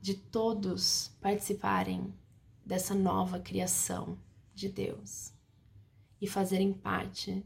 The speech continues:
do seu reinado. E a nossa vida aqui e agora é sobre isso.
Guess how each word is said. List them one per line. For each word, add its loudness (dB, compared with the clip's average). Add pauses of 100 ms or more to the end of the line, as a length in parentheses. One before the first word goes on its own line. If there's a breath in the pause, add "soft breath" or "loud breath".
(100)
do -2
seu -2
reinado. -6 (1200 loud breath)
E 4
a 8
nossa 4
vida 2 (420)
aqui -2
e 4
agora 2
é -2
sobre 2
isso. 0